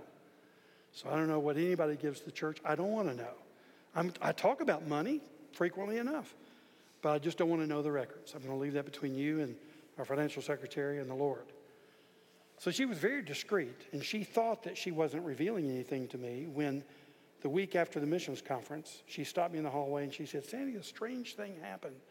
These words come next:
at the missions conference." I said, "What's that?" And she said, "We had a person who's a non-member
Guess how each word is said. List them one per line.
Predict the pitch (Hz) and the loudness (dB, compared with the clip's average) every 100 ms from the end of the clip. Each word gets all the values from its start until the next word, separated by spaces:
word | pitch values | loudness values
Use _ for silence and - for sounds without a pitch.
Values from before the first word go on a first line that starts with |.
| - - - | -20 -18 -10
at | 151 | -6
the | 180 | -2
missions | 285 - 147 | -2 -4 -12
conference." | - 107 - - - - - - _ _ - | -10 -12 -12 -20 -20 -20 -20 -20 _ _ -14
I | |
said, | 151 180 | -8 -6
"What's | 160 180 | -6 -8
that?" | 214 240 | -8 -10
And | 147 | -10
she | 175 | -12
said, | 165 175 151 139 - - - - - - - - - - _ - | -8 -8 -8 -10 -20 -20 -20 -20 -20 -20 -20 -20 -20 -20 _ -6
"We | 285 | -2
had | 277 | -2
a | |
person | - - 165 - 180 | -4 -2 -2 0 -4
who's | 156 156 | -2 -2
a | 127 | -2
non-member | 131 147 202 208 214 185 202 233 135 | -2 -2 -2 -4 -4 -4 -4 -4 -6